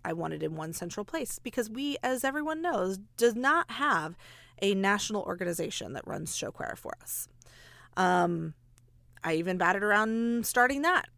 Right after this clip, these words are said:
with a few of my friends, and not that I wouldn't still do that. I would a hundred percent still do that, and I'm not saying I won't. I may still do that.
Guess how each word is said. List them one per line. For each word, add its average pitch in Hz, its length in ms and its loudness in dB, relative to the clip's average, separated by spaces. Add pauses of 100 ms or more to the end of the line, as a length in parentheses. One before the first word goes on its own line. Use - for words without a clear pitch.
(100)
with 175 260 -4
a 165 80 -2
few 175 260 -2
of 160 100 -4
my 147 180 -4
friends, 156 340 -4
and 196 100 -2
not 180 160 0
that 180 100 0
I 185 40 2
wouldn't 185 300 -4
still 180 160 -2
do 175 100 -6
that. 240 140 2
I 269 40 2
would 285 100 0
a 285 40 0
hundred 233 640 -2
percent - 400 -8
still - 180 -8
do - 140 -10
that, 78 160 -6
and 160 100 -8
I'm 160 100 -6
not 165 160 -6
saying 190 180 -4
I 202 80 -2
won't. 214 200 -4
I 190 120 0
may 202 260 -2
still - 280 -10
do - 140 -14
that. - 200 -6